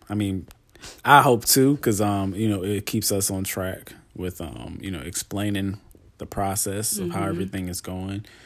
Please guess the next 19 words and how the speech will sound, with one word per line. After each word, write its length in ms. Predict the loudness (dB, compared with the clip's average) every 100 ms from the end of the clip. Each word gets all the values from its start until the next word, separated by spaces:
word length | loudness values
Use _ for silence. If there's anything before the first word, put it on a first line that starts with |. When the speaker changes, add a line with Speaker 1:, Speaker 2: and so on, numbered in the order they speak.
| -20 -20 -8
Speaker 1:
Uh, 280 | -6 -6 -6
keeps 300 | -4 -4 -2
us 440 | -2 -2 -4 -4 -8
abreast 420 | -6 -4 -2 -4
on, 460 | -6 -6 -6 -8 -8
you 80 | -10
know, 160 | -10
just 340 | -12 -10 -10 -12 _ _ _ -20 -20 _ _ -8
understand, 560 | -6 -4 -4 -6 -4
you 40 | -6
know, 140 | -6
keep 240 | -4 -6 -6 _ _ _ -4
researching 640 | 2 4 6 4 4 2 2
and 140 | 0
understanding 600 | -2 -4 -2 -2 -2 -2
things 540 | -2 0 0 0 -2 -4
as 220 | -4 -6
they 140 | -6
go. 320 | -4 -2 -2